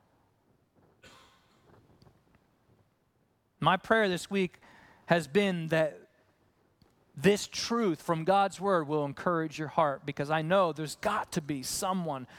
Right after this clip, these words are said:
who needed to be reminded of this. And I'm hoping that being reminded of the miracle-working power of God has in some way lightened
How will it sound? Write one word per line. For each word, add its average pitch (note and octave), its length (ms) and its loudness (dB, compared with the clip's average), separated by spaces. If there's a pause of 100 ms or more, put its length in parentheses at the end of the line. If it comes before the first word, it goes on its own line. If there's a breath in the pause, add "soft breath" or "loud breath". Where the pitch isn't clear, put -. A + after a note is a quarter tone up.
who F3 120 0
needed E3+ 320 -2
to D3+ 80 -4
be D3 140 -2
reminded C3+ 540 -4
of A2+ 120 -16
this. - 400 -12 (3250)
And D#3 100 2
I'm E3+ 120 2
hoping A3 400 4
that E3+ 180 2
being G3+ 200 2
reminded G3 680 2
of F#3+ 160 2
the F3 100 0
miracle-working G3+ 800 2
power G#3 420 4
of E3+ 140 2
God F#3 420 2 (280 loud breath)
has G3 240 2
in F#3+ 120 0
some A#3 400 2
way G3 220 4
lightened G#3+ 760 0